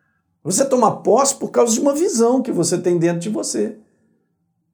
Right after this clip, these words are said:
"Não, pastor, mas eu me sinto só." Eu quero te falar, a verdade da visão é que você não está só.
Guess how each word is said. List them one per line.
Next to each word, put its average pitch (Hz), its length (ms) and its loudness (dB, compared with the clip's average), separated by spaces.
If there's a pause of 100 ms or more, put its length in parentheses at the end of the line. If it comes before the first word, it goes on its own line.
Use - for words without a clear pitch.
(440)
"Não, 277 160 0
pastor, 254 280 2
mas 240 140 4
eu 254 80 4
me 262 100 2
sinto 247 460 2
só." 180 560 0
Eu 240 160 -2
quero 165 220 0
te - 120 -10
falar, 175 300 2
a - 20 2
verdade 170 760 2
da 143 140 2
visão 135 580 2
é 160 80 2
que - 140 -6
você 180 280 0
não 180 280 4
está - 320 -4
só. - 340 -6